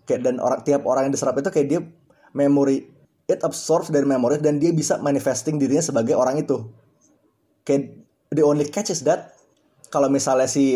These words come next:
oh, manifestasi orang ini dia bergerak menjauh dari Oblex,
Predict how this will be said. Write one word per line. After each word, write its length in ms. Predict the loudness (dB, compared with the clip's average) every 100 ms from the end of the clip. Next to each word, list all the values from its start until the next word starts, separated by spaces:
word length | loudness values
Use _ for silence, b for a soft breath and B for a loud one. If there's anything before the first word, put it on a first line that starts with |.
| 0 0
oh, 240 | -2 -4 _ -8
manifestasi 480 | -4 -4 -4 -4 -2
orang 320 | 0 2 0
ini 640 | -2 -2 -2 -2 -2 -4 -10 _ _ _ _
dia 260 | -4 0 0
bergerak 400 | -2 -2 -2 -4
menjauh 320 | -4 0 0
dari 160 | 2 0
Oblex, 320 | 0 -2